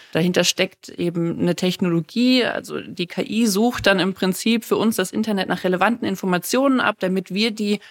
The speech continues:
deutlich früher und auch die relevanten Informationen einfach besser greifen können, um sie dann in unseren Prozessen umzusetzen.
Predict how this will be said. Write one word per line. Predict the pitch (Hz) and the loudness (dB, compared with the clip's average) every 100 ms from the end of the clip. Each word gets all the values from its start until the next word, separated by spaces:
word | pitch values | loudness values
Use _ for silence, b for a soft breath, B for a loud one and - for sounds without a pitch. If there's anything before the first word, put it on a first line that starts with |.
| B - | B 0
deutlich | 190 190 190 | 2 2 -2
früher | - - 240 262 262 240 - | -6 -4 0 2 2 0 -2
und | 190 185 | -6 -4
auch | - 170 175 - 185 | -2 -2 -4 -16 -10
die | 196 | -4
relevanten | 196 208 190 208 226 | 0 2 2 0 0
Informationen | 214 208 196 190 - 190 | -4 -2 -2 -2 0 0
einfach | 180 185 | 0 -2
besser | - 190 202 196 | 0 0 0 -2
greifen | - 180 208 214 | 0 0 0 -2
können, | - 196 | -2 -2
um | 185 | 0
sie | 175 185 | -2 0
dann | - 185 | 2 2
in | 180 | 0
unseren | 175 170 170 | -2 0 -2
Prozessen | - 165 - 160 170 | -2 -4 -2 -2 -2
umzusetzen. | - 175 - 160 151 139 - 135 139 | 0 0 0 -2 -2 -4 -4 -4 -6